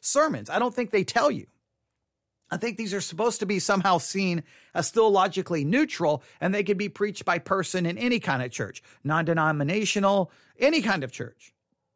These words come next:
But let's make it very clear, you can't hide your theological bent, right? This is clearly not coming from a Reformed perspective, obviously.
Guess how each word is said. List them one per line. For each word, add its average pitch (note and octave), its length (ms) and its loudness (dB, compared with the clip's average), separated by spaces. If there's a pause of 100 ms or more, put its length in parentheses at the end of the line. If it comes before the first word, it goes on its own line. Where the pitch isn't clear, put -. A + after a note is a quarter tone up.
(720)
But A3+ 280 -2 (520)
let's B3 320 4
make C4+ 160 4
it C#4 100 2
very A#3 260 4
clear, B3 380 2 (280)
you G3+ 140 4
can't B3+ 420 2
hide D3+ 720 2 (320)
your F3 100 4
theological G3 760 4
bent, - 640 0 (360)
right? G#3+ 320 2 (160)
This G#3 220 2
is G3+ 80 -4
clearly C#4+ 420 2
not G#3 180 2
coming F#3+ 220 0
from D#3 220 0
a C3+ 40 0
Reformed D3 600 2
perspective, C#3 580 -6 (240)
obviously. D3 720 -2